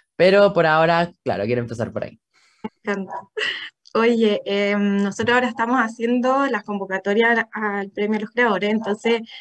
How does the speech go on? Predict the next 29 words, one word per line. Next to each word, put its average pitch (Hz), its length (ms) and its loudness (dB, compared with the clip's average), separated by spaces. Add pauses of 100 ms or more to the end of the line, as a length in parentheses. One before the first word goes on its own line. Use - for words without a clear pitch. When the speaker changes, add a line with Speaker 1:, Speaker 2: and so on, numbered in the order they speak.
(140)
Speaker 2:
te 208 80 -14
quería 214 220 2
preguntar, 233 460 4
¿qué 254 140 -2
consejo 277 600 -2
le 254 100 0
darías 240 260 0 (220)
tú 240 400 -6
a 220 120 2
los 208 140 2
niños, 262 840 0 (100)
eh, 202 140 0
niñas, 233 600 2
eh, 185 200 -4
adolescentes 220 800 0
y 240 80 2
a 208 40 0
los 202 180 -4
profes 226 340 -4
que 233 140 0
postulan? 180 680 -8 (440)
¿Cuál 220 160 -2
sería 233 260 2
tu 233 100 -4
mayor 214 260 0
consejo, 202 800 -4
eh, 180 340 -8
para 180 200 -8
ellos? - 180 -16